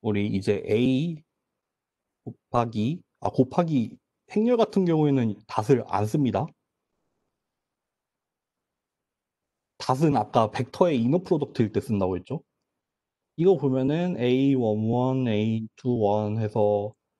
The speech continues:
에이엠원, 뭐 에이원 투, 에이원 케이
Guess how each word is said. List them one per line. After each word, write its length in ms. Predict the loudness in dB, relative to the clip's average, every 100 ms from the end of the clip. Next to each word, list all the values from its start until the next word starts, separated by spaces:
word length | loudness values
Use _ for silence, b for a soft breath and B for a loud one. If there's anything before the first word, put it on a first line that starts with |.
| _ _ _ _ -4
에이엠원, 1080 | -2 0 -2 -2 -2 0 0 -2 -2 -6 -10 _ _ _ _ _ _ _ _ -14 -14 _ -6
뭐 160 | -4 -2
에이원 680 | 0 0 0 0 0 -4 -6
투, 420 | -4 -2 -2 -6 _ _ _ _ _ _ _ _ _ _ _ _ _ _ _ _ _ _ _ _ _ _ _ _ _ -4
에이원 880 | 0 0 0 0 0 0 -2 -2 -4 -8
케이 520 | -6 -2 0 -2 -4